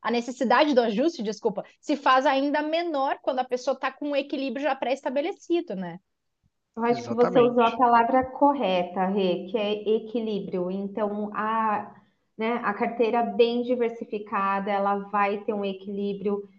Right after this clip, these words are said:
Speaker 2: né, fundamental pra todos os momentos ali de mercado. É isso mesmo.
Speaker 1: Perfeito. Agora, é, pensando, ah, nisso que a Camila tava trazendo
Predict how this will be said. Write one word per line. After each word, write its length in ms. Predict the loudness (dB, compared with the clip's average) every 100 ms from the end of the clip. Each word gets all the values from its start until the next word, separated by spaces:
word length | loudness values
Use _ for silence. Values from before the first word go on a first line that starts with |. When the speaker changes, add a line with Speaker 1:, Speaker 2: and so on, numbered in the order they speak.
| _
Speaker 2:
né, 340 | -6 -4 -4 -6 -10 -12 _
fundamental 960 | 0 0 0 -2 -2 -4 2 4 4
pra 200 | 2 -4 -4 -10
todos 440 | -2 0 0 -2 -2
os 140 | -2
momentos 720 | 0 0 0 0 -2 -4 -4
ali 220 | 0 2
de 140 | 0 -2
mercado. 680 | -4 -6 -6 -8 -8 -14 -20 _
É 80 | -6
isso 260 | -6 -8 -10
mesmo. 280 | -10 -10 _ -20 _ _ _ _ _
Speaker 1:
Perfeito. 800 | -6 -6 0 2 2 0 -4 -6 _ -20 -4
Agora, 460 | 0 6 8 8 4
é, 200 | 2 2
pensando, 920 | 2 -2 -2 -4 0 2 4 6 6 6
ah, 600 | 8 8 8 6 4 0
nisso 340 | -2 -4 -6
que 80 | -2
a 40 | 0
Camila 380 | 2 0 -2
tava 240 | -2 -4 -4
trazendo 800 | -2 -4 0 -2 0 0 0